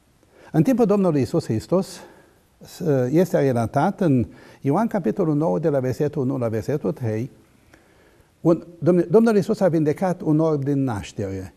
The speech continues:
El era adult. Și cei din audiență i-au pus o întrebare Domnului Iisus: "Doamne Iisuse, cine a păcătuit? El sau părinții lui, de s-a născut orb?" Deci, în pasajul acesta,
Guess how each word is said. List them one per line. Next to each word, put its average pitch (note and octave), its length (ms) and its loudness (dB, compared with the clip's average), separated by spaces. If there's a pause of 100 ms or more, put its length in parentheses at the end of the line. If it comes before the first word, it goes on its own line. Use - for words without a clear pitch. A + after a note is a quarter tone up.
El F3 180 2
era E3 260 4
adult. A#2+ 520 -2 (1700)
Și - 140 0
cei A#3+ 180 6
din A3+ 160 2
audiență F#3 420 2
i-au D#3+ 160 2
pus F3 180 -4
o E3+ 40 -4
întrebare B2+ 760 -4
Domnului A#2+ 460 -2
Iisus: G2+ 460 -10 (460)
"Doamne G#3 240 2
Iisuse, F3 360 0
cine G#3+ 300 -2
a - 60 -2
păcătuit? A2 720 -4 (720)
El G#2 480 -2 (1080)
sau A#3 340 2
părinții D3+ 520 2
lui, B2+ 200 2
de C3 120 0
s-a C3+ 140 -2
născut B2+ 400 -4
orb?" F#2 380 -6 (1400)
Deci, C#3 300 2
în C#3 140 4
pasajul G3+ 480 4
acesta, E3+ 640 0